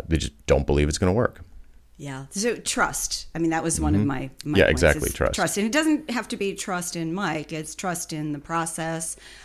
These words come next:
Speaker 2: um, trust in, um, the materials that he put together to convince them of this. It's
Speaker 1: Mm-hmm.
Speaker 2: trust, big
Speaker 1: Yeah.
Speaker 2: picture trust.
Speaker 1: Right. So that would be, whether it's the case here or not, it is certainly something that would cause someone to, to,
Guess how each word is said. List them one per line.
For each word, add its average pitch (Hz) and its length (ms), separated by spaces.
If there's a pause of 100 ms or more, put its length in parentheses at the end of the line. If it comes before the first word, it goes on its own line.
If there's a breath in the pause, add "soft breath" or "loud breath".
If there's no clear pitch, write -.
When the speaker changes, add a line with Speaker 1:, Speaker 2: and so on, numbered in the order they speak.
(120)
Speaker 2:
um, 151 340
trust 165 420
in, 151 380 (320 soft breath)
um, 139 600
the 147 120
materials 160 560
that 160 100
he 151 80
put - 220
together 156 460
to 156 200 (160)
convince 151 460
them 175 180
of 170 160
this. 185 480 (400 soft breath)
It's 76 220
Speaker 1:
Mm-hmm. 90 60
Speaker 2:
trust, - 480 (260)
big 165 160
Speaker 1:
Yeah. 67 140
Speaker 2:
picture - 180
trust. - 460 (420)
Speaker 1:
Right. - 200
So - 120
that 113 120
would 123 160
be, 101 280 (260 loud breath)
whether 90 240
it's 85 140
the - 80
case 85 320
here 92 240
or 67 100
not, 92 400
it 90 100
is 90 120
certainly 82 400
something 76 320
that 71 100
would - 120
cause 73 220
someone 73 280
to, 73 240 (180)
to, 69 360